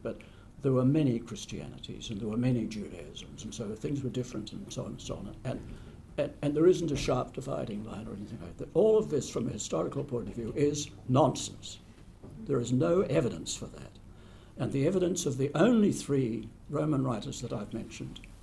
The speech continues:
the earliest three, and it's quite a long gap, remember, but they're, they're looking back across that gap. They know it starts with Jesus. They know his date. But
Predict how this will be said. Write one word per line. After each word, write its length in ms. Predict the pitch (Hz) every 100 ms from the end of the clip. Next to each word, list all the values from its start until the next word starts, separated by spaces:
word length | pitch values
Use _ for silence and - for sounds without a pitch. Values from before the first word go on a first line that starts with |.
| -
the 140 | 143 147
earliest 540 | 170 208 196 185 -
three, 420 | - 131 123 - - - - - - - - - -
and 100 | 123
it's 120 | 123
quite 240 | - 147 147
a 40 |
long 320 | 160 165 175
gap, 260 | 165 165 -
remember, 400 | - - - 69 - - - - - - - - - - - - - -
but 140 | 120
they're, 220 | 131 120 - -
they're 140 | 139
looking 360 | 113 147 202 147
back 320 | 156 127 -
across 440 | 135 - - - -
that 260 | 135 -
gap. 320 | - 156 143 - - - -
They 120 | 131
know 520 | 135 156 269 392 330 - - - -
it 80 | -
starts 400 | - 98 92 -
with 160 | -
Jesus. 540 | - 87 - - - - -
They 140 | 143
know 320 | 131 123 123 160
his 220 | 185 -
date. 400 | 220 240 - - - - - - - - - - - - - - - - - - - - -
But 240 | 156 160